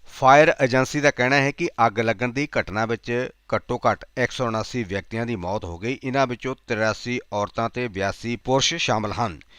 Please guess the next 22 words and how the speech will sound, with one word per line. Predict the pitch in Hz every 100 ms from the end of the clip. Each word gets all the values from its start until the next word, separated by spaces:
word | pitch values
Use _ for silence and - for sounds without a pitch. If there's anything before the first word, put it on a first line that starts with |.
| - - -
ਜਦੋਂ | 131 143 156
ਕਿ | 165 156
ਗਿਆਰਾਂ | 117 117 127
ਜਣਿਆਂ | 110 110 120
ਦੀ | 123 135
ਤੁਰੰਤ | - 110 117 120 135
ਪਛਾਣ | - 117 92 95
ਨਹੀਂ | 98 139
ਹੋ | 101 95
ਸਕੀ। | - - 98 76 - _ _ _ _ _ _ 110
ਬਚਾਅ | 110 - 117 120
ਦਲ | 95 107
ਨੇ | 117 131
ਦੋ | 107 107
ਜਣਿਆਂ | 92 98 110
ਨੂੰ | 127
ਸੁਰੱਖਿਅਤ | - 113 117 - 131
ਬਾਹਰ | 85 98 -
ਕੱਢਿਆ | 98 110 113
ਹੈ, | 131
ਜੋ | 107 113
ਕਿ | -